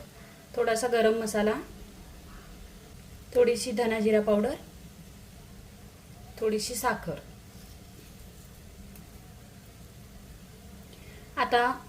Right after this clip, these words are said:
मेथीचा पराठा आहे, म्हणजे याच्यामध्ये थोडासा ओवा गेला पाहिजे, तर बारीक करून घेतलेला ओवा आहे तो टाकते. थोडंसं मिक्स करून घेऊया.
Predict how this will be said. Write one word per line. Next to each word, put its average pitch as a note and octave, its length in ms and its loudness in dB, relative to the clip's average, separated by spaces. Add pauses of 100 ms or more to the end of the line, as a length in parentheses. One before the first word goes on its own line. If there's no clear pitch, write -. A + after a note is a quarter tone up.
(240)
मेथीचा C4 500 6
पराठा C4+ 400 10
आहे, B3 200 6
म्हणजे A#3+ 300 10
याच्यामध्ये A3 480 2
थोडासा A3 280 6
ओवा G#3 280 10
गेला G3 220 2
पाहिजे, G3 360 0 (480)
तर G#3+ 80 10
बारीक A3 300 10
करून B3 220 10
घेतलेला A3+ 320 8
ओवा G3+ 340 8
आहे G3 260 2 (880)
तो G3+ 80 -4
टाकते. - 380 -6 (2750)
थोडंसं G#3+ 300 0
मिक्स - 260 -2
करून G#3 240 2
घेऊया. G3+ 300 -2